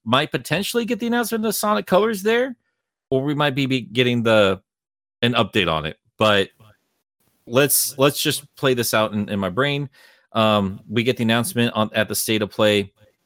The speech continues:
We get some actual gameplay of it at E three, something like that, like they did with the Catherine stuff that <laughs> everyone was disappointed with. Um, and then, uh, come June twenty-third, we'll,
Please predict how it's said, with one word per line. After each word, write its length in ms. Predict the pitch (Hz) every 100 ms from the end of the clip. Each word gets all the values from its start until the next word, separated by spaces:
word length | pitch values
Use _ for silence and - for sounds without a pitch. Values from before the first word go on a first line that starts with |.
| _ 107
We 120 | 107
get 140 | 113
some 100 | -
actual 400 | 107 101 - 95
gameplay 480 | 82 98 95 98 92
of 120 | 92
it 160 | 98 -
at 180 | 98 98
E 120 | 92
three, 480 | - 90 90 87 95 -
something 460 | - 143 139 113 98
like 240 | 98 90
that, 160 | 95 92
like 140 | 95
they 100 | 98
did 120 | 92
with 140 | 92 87
the 80 |
Catherine 360 | 85 90 87 90
stuff 280 | - - -
that 100 | 92
<laughs> 80 | -
everyone 200 | - 85
was 160 | -
disappointed 640 | - - 98 - 110 - 120
with. 220 | 123 - _ - - - - -
Um, 320 | 120 117 120
and 160 | 123 120
then, 320 | 131 127 127 -
uh, 240 | 120 117 107
come 280 | 127 113
June 200 | 104 113
twenty-third, 480 | 107 113 101 107 104
we'll, 260 | 104 101